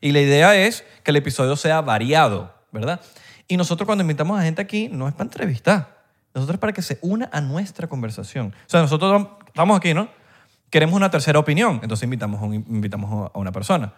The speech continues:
Pero no es que, "Eh, cuéntanos, eh, eh, ¿cómo ha sido la nueva canción que sacaste, amigo?". ¿Me entiendes? Entonces,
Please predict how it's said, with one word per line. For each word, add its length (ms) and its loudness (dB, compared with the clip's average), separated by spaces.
Pero 180 2
no 100 0
es 100 0
que, 240 2
"Eh, 260 2
cuéntanos, 680 2
eh, 180 2
eh, 280 0
¿cómo 260 0
ha 60 2
sido 280 -2
la 100 6
nueva 260 2
canción 460 -2
que 120 0
sacaste, 580 2
amigo?". 300 -2
¿Me 100 -10
entiendes? 320 0
Entonces, 440 0